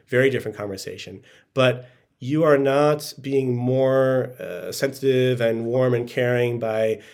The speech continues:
uh, not having boundaries. And you're certainly not being more compassionate or nicer by not having more boundaries. You're actually being very cruel to yourself. So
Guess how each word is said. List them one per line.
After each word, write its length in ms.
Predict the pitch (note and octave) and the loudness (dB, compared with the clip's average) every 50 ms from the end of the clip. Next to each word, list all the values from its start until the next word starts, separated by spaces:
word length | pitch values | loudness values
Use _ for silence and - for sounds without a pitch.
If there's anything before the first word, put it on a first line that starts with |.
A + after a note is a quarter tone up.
| - _ _ - | -20 _ _ -8
uh, 260 | A2 G#2+ G#2+ G#2+ G#2+ | -6 -4 -4 -4 -2
not 220 | A2+ B2 B2+ A#2+ | 0 0 0 0
having 300 | - C3 A#2 A#2 A#2 A2+ | -2 -4 -4 -4 -4 -4
boundaries. 500 | A2 G#2+ G#2 G#2+ G#2 - - - - - | -4 -4 -4 -6 -6 -8 -12 -16 -16 -12
And 60 | G#2 | -12
you're 100 | G#2 G#2 | -10 -10
certainly 260 | G#2 - D#3 D3 C#3 C3 | -8 -6 -4 -4 -2 0
not 200 | C3 B2+ A#2+ B2+ | 0 0 -2 -2
being 120 | B2+ A#2+ | -4 -4
more 220 | A#2+ A#2+ A#2+ A#2 | -4 -4 -4 -4
compassionate 640 | A#2 - A#2 - A#2 A#2 A#2+ A2+ - - G2+ F#2+ - - - - - - | -6 -8 -10 -8 -6 -6 -6 -6 -8 -10 -12 -12 -12 -14 -18 -20 -20 -10
or 120 | - G#2 G#2 | -6 -6 -4
nicer 480 | G2+ G#2+ B2 C#3 C3+ - G#2 F2+ E2 - - _ _ | -2 0 0 0 0 -2 -6 -8 -10 -12 -20 _ _
by 80 | A#2 | -8
not 120 | A2 G2+ G2 | -6 -6 -6
having 220 | A2 G2 G2+ G2+ | -6 -6 -6 -6
more 140 | G2+ F#2+ F#2+ | -6 -8 -8
boundaries. 420 | F#2 F#2+ F#2 F2+ - - G#2 G2+ | -8 -10 -12 -12 -14 -16 -12 -8
You're 80 | A2 A2 | -6 -6
actually 220 | A2 - - A#2+ | -6 -6 -10 -8
being 200 | A2+ A#2 A2+ A2+ | -8 -6 -6 -6
very 200 | A2+ A#2 A2+ A2+ | -4 -4 -4 -4
cruel 500 | A2 - - C#3+ C#3+ C#3+ C3 A2+ G#2+ F#2+ | -4 -8 -6 -2 0 0 2 0 0 -4
to 160 | F#2+ - - | -6 -8 -12
yourself. 580 | G#2 G#2 G2+ - - G#2+ F#2+ F2 F2+ - - - _ _ - - _ _ | -10 -10 -10 -6 -6 -6 -6 -6 -10 -16 -20 -20 _ _ -20 -20 _ _
So 560 | _ - - - A2+ A2 G#2 G#2 G#2 G2 - | _ -10 -6 -2 -2 0 0 0 -2 -4 -6